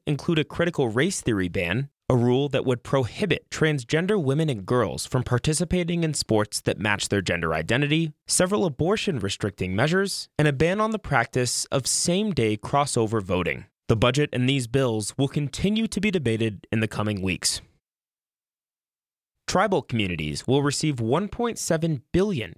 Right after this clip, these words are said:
from the Department of the Interior to develop water infrastructure projects.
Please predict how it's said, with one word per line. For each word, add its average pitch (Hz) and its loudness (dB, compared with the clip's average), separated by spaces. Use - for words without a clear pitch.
from 120 2
the 123 2
Department 120 0
of 117 -4
the 113 2
Interior 110 2
to - -2
develop 123 0
water 147 2
infrastructure 101 -2
projects. 80 -2